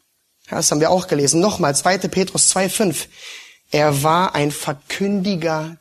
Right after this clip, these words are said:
der Gerechtigkeit. So schön. Er predigte.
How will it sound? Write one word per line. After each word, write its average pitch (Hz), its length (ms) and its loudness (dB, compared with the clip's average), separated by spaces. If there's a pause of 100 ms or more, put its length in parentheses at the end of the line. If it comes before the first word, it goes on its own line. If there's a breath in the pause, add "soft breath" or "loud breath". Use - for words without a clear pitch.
der 131 140 -6
Gerechtigkeit. - 840 -10 (120)
So - 280 -6
schön. 214 420 -4 (720)
Er 240 140 2
predigte. 269 720 2